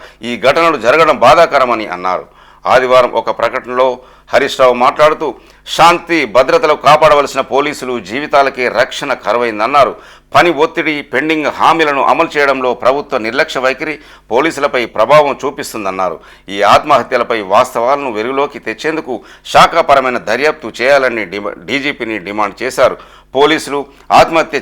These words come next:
చేసుకోకుండా సైకలాజిస్ట్తో కౌన్సిలింగ్ ఇప్పించాలని సీఎం రేవంత్ రెడ్డిని కోరారు. సమస్యలు ఏవైనా ఆత్మహత్య మంచిది కాదని, కష్టపడి ఉద్యోగాలు సాధించారని కుటుంబ సభ్యులు, తల్లిదండ్రులు పెట్టుకున్న నమ్మకాల్ని వమ్ము చేయడం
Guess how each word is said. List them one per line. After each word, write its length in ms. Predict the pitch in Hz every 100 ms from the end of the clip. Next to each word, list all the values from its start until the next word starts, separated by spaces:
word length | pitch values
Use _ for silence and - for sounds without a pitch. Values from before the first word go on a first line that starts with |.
| 139
చేసుకోకుండా 640 | 151 - 139 127 123 117
సైకలాజిస్ట్తో 840 | - 113 139 143 135 - 107 110
కౌన్సిలింగ్ 600 | 104 - 113 117 135 123
ఇప్పించాలని 760 | 101 104 139 123 127 107 95 90 - -
సీఎం 360 | - 135 139 120
రేవంత్ 340 | 110 139 139
రెడ్డిని 320 | 117 98 95 90
కోరారు. 420 | 98 123 123 95 - - -
సమస్యలు 460 | - 156 156 156 143
ఏవైనా 460 | 139 151 143 143 -
ఆత్మహత్య 560 | 139 147 127 120 135
మంచిది 340 | 123 104 110 110
కాదని, 420 | 104 135 156 156 - - -
కష్టపడి 420 | 147 - 160 156
ఉద్యోగాలు 480 | 131 135 165 170 151
సాధించారని 760 | - 143 160 - 139 123 117
కుటుంబ 340 | 98 123 156 139
సభ్యులు, 460 | 127 113 113 113 -
తల్లిదండ్రులు 460 | 104 123 123 117 113
పెట్టుకున్న 580 | - 120 120 127 110 - - -
నమ్మకాల్ని 560 | 90 120 151 143 127 120
వమ్ము 280 | 95 117 135
చేయడం 420 | 123 113 104